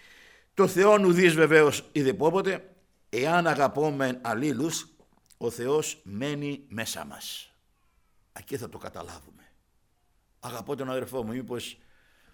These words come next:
δεν τον αγαπάω, μήπως, ε, τον βλέπω και στρίβω γωνία,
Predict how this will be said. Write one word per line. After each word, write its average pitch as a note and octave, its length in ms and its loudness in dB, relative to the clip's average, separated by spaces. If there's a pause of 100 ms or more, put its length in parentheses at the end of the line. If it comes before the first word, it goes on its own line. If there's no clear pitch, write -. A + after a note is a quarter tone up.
δεν A#2+ 160 -10
τον B2+ 140 -6
αγαπάω, A#2 520 -4
μήπως, B2 560 -8
ε, A#2+ 220 -6 (1600)
τον B2 160 -8
βλέπω C3 280 0
και A#2+ 100 -6
στρίβω C3+ 300 -2
γωνία, C3 640 -2